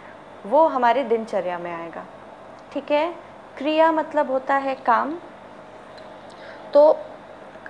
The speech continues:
आपके दिन भर में आपका कौन कौन सा ऐसा काम है जो आप रोज़ करते हैं?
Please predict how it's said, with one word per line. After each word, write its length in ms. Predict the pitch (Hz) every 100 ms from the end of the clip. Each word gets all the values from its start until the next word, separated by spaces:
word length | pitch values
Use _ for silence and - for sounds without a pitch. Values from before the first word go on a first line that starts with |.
| - - - - -
आपके 440 | 240 247 - 349 320 - - - - - - -
दिन 260 | 190 294 302
भर 180 | 240 180
में 380 | 185 208 285 -
आपका 420 | 220 220 - 285
कौन 340 | 285 233 254 302
कौन 220 | 320 320
सा 140 | 320 320 240
ऐसा 260 | 226 262
काम 280 | 262 220 208
है 260 | 214 254 294
जो 160 | 294
आप 300 | - 262 277 220
रोज़ 420 | 190 262 330 -
करते 320 | 240 208 - 175
हैं? 200 | 170